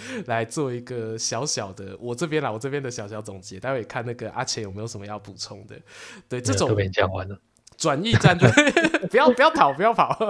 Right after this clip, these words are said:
Speaker 1: <laughs> 转译站这件事情，因为我接下来出了一，一部片哦，要讲台湾有一个很神秘的原住民族，他们原本的根据地有在我老家宜兰苏澳，然后也有在这个台北的淡水跟给郎。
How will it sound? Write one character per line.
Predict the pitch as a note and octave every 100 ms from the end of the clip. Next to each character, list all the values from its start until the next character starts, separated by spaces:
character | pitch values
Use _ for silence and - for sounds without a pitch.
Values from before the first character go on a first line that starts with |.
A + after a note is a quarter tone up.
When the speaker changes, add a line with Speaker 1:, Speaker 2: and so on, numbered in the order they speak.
| F#3 F3 F3
Speaker 1:
<laughs> | C#4+ E4+ E4+ C#4+ -
转 | D#3+ G3
译 |
站 | A#3+ A3+
这 | G#3
件 |
事 | G3 F#3
情， | C3+
因 |
为 | D#3+
我 | A#2
接 | C#3
下 | C#3+
来 | A#2+
出 | A2 B2+
了 | A#2+
一， | A2 -
一 | -
部 | A#2 C3+
片 | - A#2
哦， | F#2
要 | F2+ D3+
讲 | - G#2+ F2
台 | - A2+
湾 | A#2 B2+
有 | G2+
一 | G2+
个 | G#2+ A#2 G#2+ G#2
很 | A2
神 | G#2 A2+
秘 | A#2+ C#3
的 | A2
原 | G#2 G#2+
住 | B2 B2
民 | G2+ F#2
族， | - - - - - -
他 | -
们 | F3+ E3 C#3+ -
原 | B2
本 | C#3+ A2+
的 | G2
根 | A#2+
据 | B2+ A#2+
地 | A2 B2 G#2 -
有 | - A2 F#2+ G2 _
在 | - C3+ A#2 G#2+ _ _
我 | A#2 G#2 G2+
老 | A#2+ G#2+
家 | C3 C3
宜 | B2+ A#2
兰 | G#2+ G#2
苏 | - A2+
澳， | G#2 A2+ F2+
然 | -
后 | A2 C3
也 | A2+ B2
有 | A2+ -
在 | C3 A2+
这 | A2
个 | A2 F#2+
台 | - A2+
北 | A#2
的 | F2+ F#2+
淡 | - A#2+
水 | - - -
跟 | A2
给 | A2 F#2 F2+
郎。 | F2